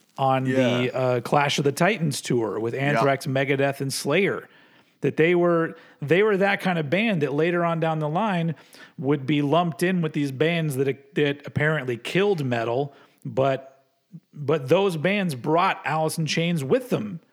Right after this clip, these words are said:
Speaker 1: um, as their
Speaker 2: Yeah.
Speaker 1: opener. And, um, it makes sense, though. You listen to or, or hear, uh, interviews with,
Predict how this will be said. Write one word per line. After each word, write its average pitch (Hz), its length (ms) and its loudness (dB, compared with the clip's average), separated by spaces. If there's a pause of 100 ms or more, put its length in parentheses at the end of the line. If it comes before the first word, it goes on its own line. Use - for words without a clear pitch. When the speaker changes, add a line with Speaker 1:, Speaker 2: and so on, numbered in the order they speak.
(680)
Speaker 1:
um, 139 240 -2
as 151 180 0
their 165 200 4
Speaker 2:
Yeah. 247 100 0
Speaker 1:
opener. 117 420 -4
And, 151 480 0 (680)
um, 165 460 0 (840)
it 220 120 2
makes 262 240 0
sense, 240 300 0
though. 143 180 2
You 175 220 0
listen 226 440 -2
to 170 500 0
or, 151 120 4
or 151 180 2
hear, 170 400 0 (420)
uh, 143 280 0
interviews 160 800 0
with, 147 500 -2